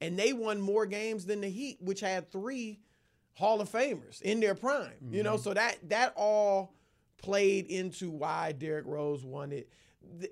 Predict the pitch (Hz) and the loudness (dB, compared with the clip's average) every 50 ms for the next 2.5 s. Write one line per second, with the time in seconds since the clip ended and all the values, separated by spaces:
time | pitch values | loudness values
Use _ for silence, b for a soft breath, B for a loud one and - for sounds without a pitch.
0 | - _ _ 214 269 339 349 320 269 240 233 - 214 190 175 165 165 165 151 127 | -12 _ _ 6 6 6 6 8 6 4 4 4 4 4 4 4 4 0 0 -2
1 | - 156 170 - 202 214 233 233 202 214 220 214 180 208 196 185 170 160 156 151 | -4 -6 -6 0 2 2 2 2 2 -2 -4 -4 -4 -2 -2 0 0 0 0 0
2 | 156 160 160 156 151 143 139 139 - | 0 0 0 2 2 0 0 -4 -6